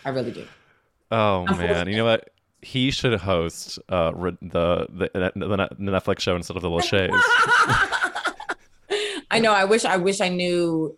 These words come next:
Speaker 1: where these people are now.
Speaker 2: Let's, and watch them be, like, happily married. I mean, in what world?
Speaker 1: No.
Speaker 2: Well, I do wanna, I do wanna go back to the cousin kissing, only for the fact of, like, you're young, you kiss this cousin, and you realize, like, it's not what was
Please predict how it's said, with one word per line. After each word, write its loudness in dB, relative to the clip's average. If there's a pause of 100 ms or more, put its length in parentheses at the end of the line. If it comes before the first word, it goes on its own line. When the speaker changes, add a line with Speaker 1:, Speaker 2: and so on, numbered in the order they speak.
(160)
Speaker 1:
where 0
these -6
people -10
are -8
now. -8 (760)
Speaker 2:
Let's, -4
and -4
watch 4
them -2
be, -2
like, 0 (180)
happily -2
married. -6 (120)
I -12
mean, -14 (500)
in -12
what -10
world? -14 (160)
Speaker 1:
No. 0 (1300)
Speaker 2:
Well, 2
I 6
do -2
wanna, 0
I 0
do -4
wanna -2
go 0
back 2
to 2
the -6
cousin -4
kissing, -6
only 0
for -2
the 0
fact 0
of, -4
like, 2
you're 0
young, 0
you -6
kiss -4
this -6
cousin, -2
and -6
you -6
realize, -2
like, -4
it's -6
not 0
what -4
was -6